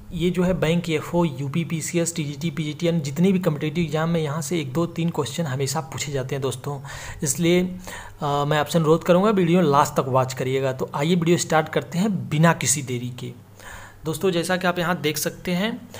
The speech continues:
पहला हमारा है राइस क्रॉप जो कि फील्ड क्रॉप के अंतर्गत आता है। इसकी अगर क्रिटिकल स्टेज की बात करें दोस्तों, तो यहाँ आप देख सकते हैं पेनिकल इनिशिएशन स्टेज है, लेकिन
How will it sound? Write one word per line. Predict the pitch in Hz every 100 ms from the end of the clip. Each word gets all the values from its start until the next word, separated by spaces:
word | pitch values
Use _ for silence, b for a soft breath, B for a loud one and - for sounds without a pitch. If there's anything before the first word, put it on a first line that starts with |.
| B B 170
पहला | 151 175
हमारा | 170 160 170
है | 170
राइस | 151 131 151
क्रॉप | - 175 196
जो | 151 147
कि | 160
फील्ड | - 160 -
क्रॉप | 151 151
के | 156
अंतर्गत | 143 151 156 151
आता | 135 170
है। | 165 208 214 - B B B - 185
इसकी | 180 - 202 208
अगर | 208 170 165 175
क्रिटिकल | 175 156 196 185
स्टेज | 185 180 180
की | 196
बात | 170 165 170
करें | 175
दोस्तों, | 180 180 214 214 214
तो | - - 190 196 190 185 - - 175 165
यहाँ | 143 180
आप |
देख | 170 180
सकते | 175 - 190
हैं | 190 -
पेनिकल | 165 160 185
इनिशिएशन | 180 175 160 - 147 175 170
स्टेज | 165 180 180
है, | 190 226 - B B B -
लेकिन | 156 170 185 185